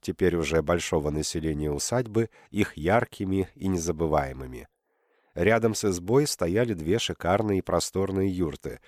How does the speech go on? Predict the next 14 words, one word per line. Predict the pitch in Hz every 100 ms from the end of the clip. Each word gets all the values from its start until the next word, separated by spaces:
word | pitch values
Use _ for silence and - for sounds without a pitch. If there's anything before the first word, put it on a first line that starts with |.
| - _
куда | - 104 120
и |
переселилось | 123 120 113 - 123 120 85 -
все | - 98
мужское | 92 90 - 95 90
население | 87 - 78 78 80
усадьбы. | 92 - 78 67 64 - _ _ _ _
Собирались | - 87 85 113 135 123
все | - - 117
за | 92 101
общим | 139 - 92
столом | - 87 85 110 120 -
в | 76
доме, | 78 110 113 104